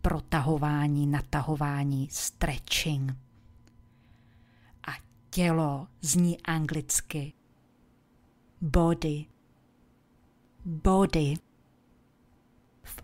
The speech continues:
americké angličtině by to znělo body, ale budem se držet té britské. A já se vás znovu zeptám. What is she doing?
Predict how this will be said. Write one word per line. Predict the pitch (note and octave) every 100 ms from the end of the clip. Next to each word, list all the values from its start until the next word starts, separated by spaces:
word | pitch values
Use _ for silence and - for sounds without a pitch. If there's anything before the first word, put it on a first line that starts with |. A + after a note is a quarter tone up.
| -
americké | F3+ E3 D#3+ - - E3
angličtině | - D#3+ D3+ - - E3+ E3
by | C#3+
to | - D3
znělo | B2+ D#3 D3+ D3 C#3+ - - - - E3+
body, | D3+ C3 D#3+ D3+ D3 D3+ D3 - - - - - - -
ale | E3+
budem | D3+ F3 D#3+
se | -
držet | D#3+ C#3+ E3+ -
té | E3 D3+
britské. | C3 D#3 - - D#3+ C#3+ - - _ _ _ _ _ _ _ _ _ _ -
A | E3+
já | D#3+
se | - D#3+
vás | D#3+ D3
znovu | D3 C#3 D#3+ C#3+ C#3+
zeptám. | D3 C#3 - D3+ C#3+ C#3+ C3+ C#3+ - - _ - _ _ - _ -
What | E3 D3+ E3+ D#3+
is | G#3 - -
she | - E3+ D#3+
doing? | B2+ D3+ D#3 D3+ C#3+ C#3